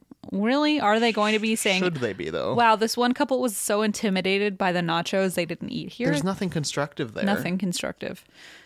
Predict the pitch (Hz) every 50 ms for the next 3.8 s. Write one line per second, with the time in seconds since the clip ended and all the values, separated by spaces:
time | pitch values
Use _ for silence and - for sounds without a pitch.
0 | _ _ _ - 220 - - - - - - _ _ - - 180 - - - 208
1 | 190 185 - - - - - - 202 202 214 - 214 185 - - 175 185 208 -
2 | - 254 254 254 - - 151 143 135 165 165 185 220 - - 170 185 196 175 170
3 | 185 151 160 185 202 208 185 - 190 180 160 135 147 131 127